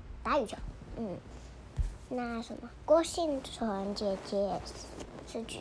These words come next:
重的。<laughs> 我在家里也有举重，不是真的啦，那是假的。但是我觉得好重啊，我就把它举起来。但不是椅子，我椅子我就要垮掉了。嗯，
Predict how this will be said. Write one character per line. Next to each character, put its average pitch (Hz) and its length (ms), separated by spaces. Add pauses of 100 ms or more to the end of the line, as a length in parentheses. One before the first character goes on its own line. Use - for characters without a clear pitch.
(160)
重 220 180 (140)
的。 - 1200 (100)
<laughs> - 180
我 - 60
在 233 220
家 226 200
里 208 180
也 127 120
有 - 60 (160)
举 - 120 (140)
重， - 140
不 226 120
是 294 120
真 254 260
的 180 220
啦， - 120 (340)
那 226 120
是 226 220
假 - 260
的。 - 80 (1000)
但 226 180
是 240 140
我 202 160
觉 - 100
得 - 80
好 294 440
重 339 140
啊， 554 300 (460)
我 - 80
就 233 120
把 214 140
它 202 80
举 - 160 (140)
起 - 160 (100)
来。 523 80 (1120)
但 339 160
不 247 140
是 320 160
椅 214 220
子， - 280
我 220 60
椅 208 140
子 - 180
我 180 80
就 226 120
要 240 100
垮 - 200 (100)
掉 202 120
了。 - 220 (640)
嗯， 214 200